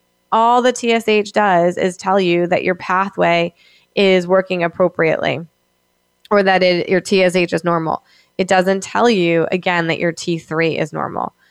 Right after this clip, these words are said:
So when I order labs, I order a T S H, a free T three, a total T four. Um, why?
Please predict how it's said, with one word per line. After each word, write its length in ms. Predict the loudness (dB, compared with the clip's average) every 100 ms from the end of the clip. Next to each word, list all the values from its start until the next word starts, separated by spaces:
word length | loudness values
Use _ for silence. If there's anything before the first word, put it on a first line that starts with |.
| _ _
So 420 | _ 0 2 4 2
when 160 | 2
I 140 | 0 0
order 300 | 2 4 2
labs, 580 | 2 0 0 -4 -8 -2
I 100 | 0
order 200 | 2 0
a 80 | -2
T 220 | -4 -2
S 180 | -2 -2
H, 440 | -2 -2 -6 -6 -4
a 100 | -6
free 500 | -8 -6 -2 -2 -4
T 300 | -6 -4 -6
three, 540 | -4 0 0 0 -4
a 80 | -6
total 420 | -6 -2 0 0
T 240 | -4 -6 -8
four. 420 | -4 -4 -4 -6 _ _ _ _ _
Um, 580 | -4 0 0 -2 -4 -12 _ _ _ _ _ _ _ _ _
why? 560 | -4 -2 0 -2 -6